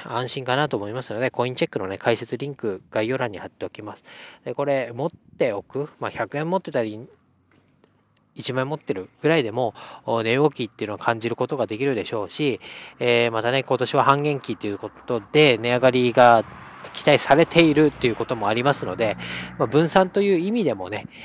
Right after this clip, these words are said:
えー、株式とか、積み立てニーサ、積み立てニーサじゃない、新ニーサとかをやってる方多いと思いますから、まあ、暗号通貨にもね、えー、自分の資産の何パーセントかを置いておくっていうのも、まあ、分散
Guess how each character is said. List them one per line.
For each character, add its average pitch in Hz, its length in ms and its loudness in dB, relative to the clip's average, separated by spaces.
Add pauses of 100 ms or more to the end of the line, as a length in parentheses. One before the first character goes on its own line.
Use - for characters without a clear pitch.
(160)
え 110 300 0
ー、 104 40 -8
株 147 240 0
式 - 340 -10 (120)
と - 100 -14
か、 110 360 6
積 120 120 -6
み 117 80 -8
立 117 120 -4
て 117 80 -4
ニ 127 200 -4
ー - 20 -16
サ、 90 280 -6
積 - 140 -14
み 107 40 -10
立 113 120 -4
て 113 60 -6
ニ 107 60 -6
ー - 20 -14
サ 101 60 -6
じ 92 60 -6
ゃ - 40 -6
な 80 40 -8
い、 - 60 -14
新 147 260 -2
ニ 151 140 0
ー - 40 -12
サ - 140 -2
と - 160 -18
か 101 100 -2
を 104 200 -6 (280)
や 113 80 0
っ - 40 -16
て 131 80 -2
る 117 60 -4
方 110 260 0
多 165 180 2
い 143 60 -2
と 101 140 -2
思 107 180 -8
い 104 40 -12
ま 117 120 -6
す - 80 -18
か 92 120 -6
ら、 110 220 2 (420)
ま 127 100 -4
あ、 120 60 -2
暗 160 140 -2
号 180 120 6
通 226 200 -2
貨 156 120 -2
に 107 80 -6
も 92 120 -12
ね、 110 180 -8 (320)
え 95 440 -10
ー、 - 20 -14
自 - 160 -14
分 104 140 -12
の 98 80 -10
資 - 120 -6
産 147 140 0
の 98 100 -8
何 117 200 -6
パ 160 140 2
ー - 20 2
セ 190 120 -4
ン 202 80 -8
ト - 140 -16
か 180 120 0
を 151 120 2
置 139 120 0
い 139 40 -12
て 160 140 -2
お 143 100 2
く - 340 -14
っ - 40 -20
て 151 100 -6
い 170 60 0
う 170 60 -2
の 151 100 -8
も、 175 200 0 (360)
ま 165 80 -6
あ、 123 40 -6
分 123 180 -8
散 123 280 -6